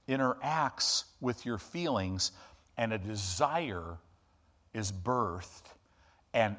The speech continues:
all decisions come out of your desires. This is why God says, "I want you to delight in my word so that I could give you the desires that are really in your heart."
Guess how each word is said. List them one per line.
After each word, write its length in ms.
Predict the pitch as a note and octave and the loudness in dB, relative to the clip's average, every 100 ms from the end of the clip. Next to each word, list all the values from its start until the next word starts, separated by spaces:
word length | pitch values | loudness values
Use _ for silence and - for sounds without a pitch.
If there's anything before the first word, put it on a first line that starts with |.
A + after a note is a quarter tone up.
| - | 6
all 380 | A#2 C3+ D#3 F#3+ | 10 10 8 4
decisions 880 | B2+ D3+ - - F#3 A#2+ G#2 G2+ - | 0 2 4 4 2 0 -2 -2 -2
come 280 | - G#2 G2+ | -2 -4 2
out 240 | G2 G2 | 2 2
of 100 | F#2 | -4
your 160 | F2+ F#2 | -6 -6
desires. 880 | F#2 F2 G#2 F#2 D2 - - - - _ _ _ _ _ _ _ _ _ _ _ _ _ _ - | -4 -2 -2 -2 -6 -12 -12 -12 -16 _ _ _ _ _ _ _ _ _ _ _ _ _ _ -4
This 180 | C#3 D#3+ | 2 4
is 100 | C#3 | 6
why 200 | C3 C3 | 8 8
God 300 | A2 C#3+ E3 | 8 6 6
says, 200 | - B2 | 4 2
"I 60 | A2+ | 2
want 300 | B2 D#3 - | 2 0 -2
you 40 | B2 | -2
to 60 | |
delight 600 | G#2 G#2 G#2 A2+ D3 C#3 - | 0 0 0 0 0 -4 -4
in 180 | A2+ A2 | -2 2
my 420 | A2+ A#2 A#2 A2+ - - A2 | 2 2 0 -4 -14 -16 -6
word 600 | G2+ C3+ C#3 F2+ E2+ - - - | 0 2 2 -2 -6 -10 -18 -6
so 200 | - A#2+ | -2 0
that 120 | G#2 | 2
I 120 | G#2+ C#3 | 2 0
could 200 | A2+ G2 | -4 -2
give 200 | G#2+ G#2 | -2 0
you 80 | |
the 120 | G#2 F#2 | -2 -4
desires 600 | G2+ F#2+ B2 E3 G2 F#2 | -4 -2 -2 -2 -2 -2
that 100 | F2+ | -2
are 100 | F#2 | -2
really 380 | G2+ A2 G#2 - | -2 -2 -4 -8
in 200 | A#2+ A#2 | -8 -6
your 220 | G2 F#2 | -6 -6
heart." 560 | - B2 A#2+ E2 - | -6 -8 -10 -14 -18